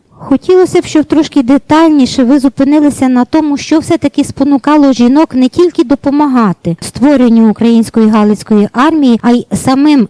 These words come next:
вступати на військову службу, тобто безпосередньо, як чоловіки, брати до рук зброю.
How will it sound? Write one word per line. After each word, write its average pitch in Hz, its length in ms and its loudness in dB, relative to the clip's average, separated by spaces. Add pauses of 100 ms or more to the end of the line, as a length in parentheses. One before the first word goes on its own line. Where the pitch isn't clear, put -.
вступати 240 640 -2
на 233 140 0
військову 214 460 -2
службу, 202 520 -2
тобто 269 280 -4
безпосередньо, 247 840 -2
як 262 120 0
чоловіки, 220 580 0
брати 240 460 -2
до 220 160 2
рук 214 240 0
зброю. 208 420 -2